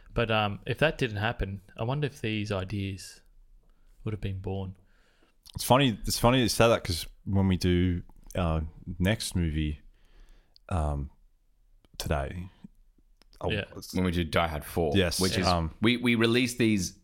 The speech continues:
Speaker 3: the separately than
Speaker 2: Yeah,
Speaker 3: how
Speaker 2: I know,
Speaker 3: we do
Speaker 2: but
Speaker 3: 'em,
Speaker 2: today
Speaker 3: but
Speaker 2: we're
Speaker 3: yeah.
Speaker 2: recording
Speaker 1: Yes.
Speaker 2: both of them.
Speaker 3: Yes.
Speaker 2: Um,
Speaker 3: <laughs>
Speaker 2: I,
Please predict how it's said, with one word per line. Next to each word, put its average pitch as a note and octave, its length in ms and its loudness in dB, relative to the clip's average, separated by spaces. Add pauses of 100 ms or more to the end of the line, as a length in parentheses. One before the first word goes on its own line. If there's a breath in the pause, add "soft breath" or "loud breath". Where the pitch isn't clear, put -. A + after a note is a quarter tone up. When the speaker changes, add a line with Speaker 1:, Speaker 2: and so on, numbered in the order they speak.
(160)
Speaker 3:
the F#2 100 -2
separately F#2 680 0
than F2 120 4
Speaker 2:
Yeah, G#2 120 8
Speaker 3:
how F#2 100 8
Speaker 2:
I - 20 4
know, F#2 80 6
Speaker 3:
we F2+ 60 6
do F#2+ 240 4
Speaker 2:
but D#2 60 0
Speaker 3:
'em, E2 60 0
Speaker 2:
today A2 80 4 (180)
Speaker 3:
but A2+ 40 6
Speaker 2:
we're G#2+ 100 6
Speaker 3:
yeah. F#2+ 60 4
Speaker 2:
recording F2+ 600 2 (180)
Speaker 1:
Yes. G2 80 0
Speaker 2:
both E2+ 240 2
of E2 120 -6
them. D2 220 -4
Speaker 3:
Yes. D#2+ 340 0
Speaker 2:
Um, F#2 360 6 (400)
Speaker 3:
<laughs> - 300 -8
Speaker 2:
I, F#2 140 2